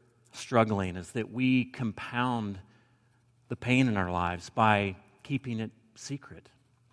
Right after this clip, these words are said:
And sometimes this hiding of our pain, of our struggle, this harboring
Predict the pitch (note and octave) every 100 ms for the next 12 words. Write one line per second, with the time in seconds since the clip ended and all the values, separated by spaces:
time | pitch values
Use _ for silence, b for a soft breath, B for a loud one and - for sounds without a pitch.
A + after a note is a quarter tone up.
0 | _ _ _ _ _ _ _ _ _ _
1 | b b b b - A2+ D#3+ D#3+ D#3+ C3+
2 | G2+ A#2+ A2+ - - - - C3+ B2 C3
3 | C3+ C3+ C3 B2 A#2+ A#2+ - C3 B2+ C3
4 | B2 A2 G2+ - C3 B2 B2+ B2 G2+ G#2+
5 | F#2+ - - b b b b b b b
6 | - C#3 C3+ D3 D3 D3 D3